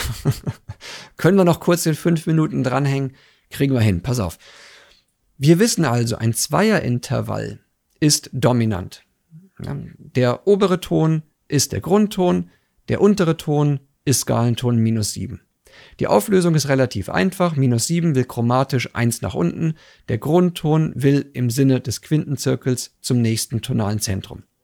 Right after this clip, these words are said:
Dieses Konzept können wir auf jede Skala anwenden.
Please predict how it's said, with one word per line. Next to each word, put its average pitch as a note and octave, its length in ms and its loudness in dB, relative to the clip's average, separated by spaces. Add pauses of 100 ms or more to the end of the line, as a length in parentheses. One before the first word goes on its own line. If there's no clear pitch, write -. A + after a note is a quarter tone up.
(1000)
Dieses G3+ 640 2 (100)
Konzept - 800 0 (220)
können D#3 340 0
wir C#3+ 200 0
auf C3 160 -4
jede C3 500 2
Skala D3 560 0
anwenden. G#2 680 -4